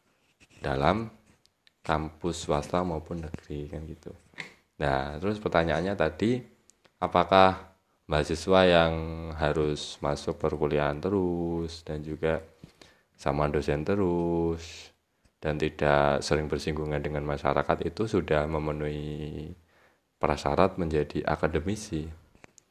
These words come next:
Itu menjadi beba-, menjadi tiga faktor ka-, kalau ingin menjadi akademisi, benar, Kak? Benar. Iya, benar. Nah.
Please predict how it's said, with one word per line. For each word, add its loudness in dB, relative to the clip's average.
Itu 4
menjadi 6
beba-, 4
menjadi 6
tiga 8
faktor 8
ka-, 6
kalau 8
ingin 2
menjadi 0
akademisi, 0
benar, -4
Kak? -4
Benar. -2
Iya, 6
benar. 4
Nah. 0